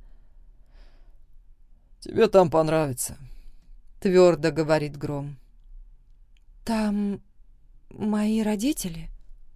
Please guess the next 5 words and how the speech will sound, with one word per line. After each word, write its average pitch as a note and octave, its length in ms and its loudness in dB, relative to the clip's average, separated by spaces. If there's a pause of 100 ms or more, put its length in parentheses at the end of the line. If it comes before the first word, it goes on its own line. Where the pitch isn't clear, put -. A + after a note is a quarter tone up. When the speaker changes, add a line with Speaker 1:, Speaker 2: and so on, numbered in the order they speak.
(180)
Speaker 2:
сглатываю. D3+ 760 -2 (1300)
Speaker 1:
«Нет». D3+ 440 -6 (1400)
Speaker 2:
«Значит, F#3 480 -2
не E3 80 -4
понравится». D#3 720 -6